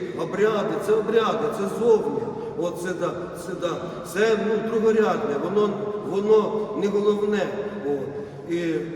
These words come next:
хоча ми всі, да, е, ну, зустрічаємо з радістю, які приходять свячувати, і це який, ну, теж є свого роду якийсь такий, ну, мізерний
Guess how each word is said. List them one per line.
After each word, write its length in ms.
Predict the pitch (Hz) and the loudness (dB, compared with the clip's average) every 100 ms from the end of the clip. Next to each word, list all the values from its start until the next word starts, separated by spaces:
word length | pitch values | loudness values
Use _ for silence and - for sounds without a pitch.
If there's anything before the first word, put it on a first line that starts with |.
| - 170 | -8 -8
хоча 260 | 180 233 220 180 - - | -4 0 2 0 -4 0
ми 180 | 185 208 - | 4 4 4
всі, 240 | - 214 - 165 160 | -2 -4 -4 -4 -2
да, 120 | 170 156 | -2 -2
е, 40 | 175 160 135 139 143 143 139 139 131 131 | -4 -8 -8 -8 -6 -8 -10 -12 -12 -10
ну, 100 | 170 170 | -8 -8
зустрічаємо 640 | 180 208 185 208 202 196 180 | -6 -6 -2 0 2 0 -2
з 40 | 190 | 0
радістю, 380 | 214 202 165 185 | 0 0 -2 -4
які 200 | 160 175 | -6 -8
приходять 420 | 175 160 175 151 160 | -8 -6 -6 -6 -8
свячувати, 560 | 180 202 180 170 160 156 - - | -6 -4 -4 -6 -6 -8 -10 -10
і 40 | 143 | -10
це 240 | 180 185 175 180 - - - - | -6 -4 -4 -6 -8 -10 -12 -14
який, 360 | 147 165 175 175 175 170 | -12 -10 -8 -8 -10 -12
ну, 200 | 151 196 | -8 -6
теж 200 | 185 165 | -4 -2
є 140 | 160 156 | -4 -4
свого 240 | 170 165 | -4 -4
роду 140 | 170 | -4
якийсь 260 | 160 170 165 | -6 -6 -8
такий, 320 | - - 170 - 165 170 | -8 -6 -6 -8 -10 0
ну, 140 | 202 | 4
мізерний 600 | 208 202 214 208 180 - | 4 2 2 2 2 -2